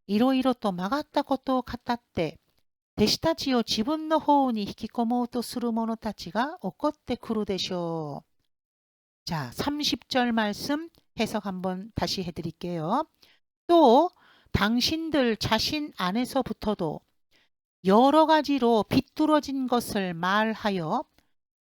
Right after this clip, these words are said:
제자들을 자신 쪽으로 끌어들이려고 하는 자가 일어날 것입니다. 라는 말입니다. 그러니 지금 이십구 절과 삼십 절에서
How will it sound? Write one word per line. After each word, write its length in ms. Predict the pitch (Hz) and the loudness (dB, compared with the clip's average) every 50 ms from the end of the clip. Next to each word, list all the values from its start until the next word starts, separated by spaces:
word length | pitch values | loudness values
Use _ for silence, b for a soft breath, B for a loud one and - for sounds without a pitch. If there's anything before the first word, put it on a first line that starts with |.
| _ | _
제자들을 1120 | - - 208 226 269 294 277 - 311 311 311 302 294 - 285 294 294 254 214 185 180 175 - | 0 2 4 6 6 4 4 4 4 4 4 2 2 0 0 2 2 2 0 0 -2 -4 -6
자신 540 | - - 190 - - - 311 302 302 294 - | -4 -4 -2 -2 -2 -4 -4 -4 -6 -8 -6
쪽으로 560 | - 302 294 269 262 285 269 254 226 202 185 - _ | -4 -4 -2 0 0 0 2 2 2 0 0 -4 _
끌어들이려고 1300 | - - 349 359 349 349 339 320 262 233 220 202 190 - - 202 180 170 208 208 240 240 226 - 247 233 | -6 -2 0 2 2 2 4 4 4 4 4 2 0 -2 -2 -4 -2 -2 -2 0 0 0 0 0 0 -2
하는 460 | - - 262 254 254 254 240 240 240 | -2 -2 -4 -4 -2 -2 -4 -4 -6
자가 520 | 233 - 226 214 214 - 269 302 311 311 B B B B B B | -4 -4 -4 -4 0 2 4 4 4 2 B B B B B B
일어날 720 | - 254 254 269 285 277 277 269 262 269 262 262 262 262 | -6 -2 0 2 2 2 2 2 2 2 0 0 0 -4
것입니다. 1160 | 247 - 269 240 - - 240 233 233 226 226 214 220 208 208 202 202 190 175 156 139 131 123 - _ _ _ _ _ _ _ _ _ | -4 -2 -2 -2 -2 -4 -4 -4 -2 -4 -2 -2 -2 -2 0 0 -2 -2 -4 -6 -8 -10 -12 -16 _ _ _ _ _ _ _ _ _
라는 240 | - 170 180 208 262 | -6 -4 -2 -2 -2
말입니다. 640 | 277 269 214 175 160 156 147 147 151 - - - - _ _ _ _ _ _ _ _ _ _ _ _ _ _ _ | -2 -4 -4 -6 -6 -10 -12 -12 -12 -12 -12 -14 -16 _ _ _ _ _ _ _ _ _ _ _ _ _ _ _
그러니 340 | - 247 302 320 330 339 285 | 2 2 4 4 2 0 -2
지금 280 | 277 254 302 311 302 | -2 -2 -2 -2 -2
이십구 440 | 233 226 214 - 294 - - - 220 | -2 -4 -4 -4 -4 -6 -6 -6 -4
절과 440 | 220 254 247 247 240 262 254 254 254 | 0 0 0 0 0 0 0 0 -2
삼십 540 | - - - 294 285 262 - 254 - _ - | -4 -6 -6 -6 -6 -6 -6 -8 -10 _ -6
절에서 520 | 240 202 185 180 175 - - 185 247 - | -4 -4 -2 -4 -4 -4 -2 -2 -2 -4